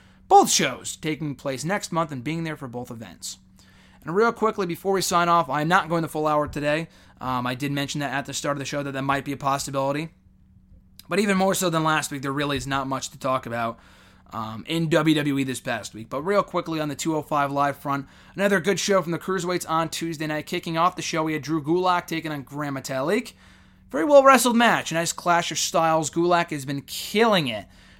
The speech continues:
since becoming more intense and more aggressive a few weeks back at the reboot of the Cruiserweight division. He's not really doing the PowerPoint stuff as much anymore, which is fine, because in this role, the guy's great.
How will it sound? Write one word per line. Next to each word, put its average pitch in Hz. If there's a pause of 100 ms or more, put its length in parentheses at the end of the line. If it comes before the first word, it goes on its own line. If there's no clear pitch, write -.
since -
becoming 156
more 135
intense 180
and 139
more 131
aggressive 165
a 143
few 151
weeks 143
back 139 (340)
at -
the 131
reboot 165
of 139
the 131
Cruiserweight 123
division. 147 (380)
He's 202
not 285
really 254
doing 214
the 170
PowerPoint 175
stuff 175 (160)
as 139
much 147
anymore, 196
which 156
is 117
fine, 156
because 131
in 143
this 156
role, 147
the 147
guy's 113
great. 117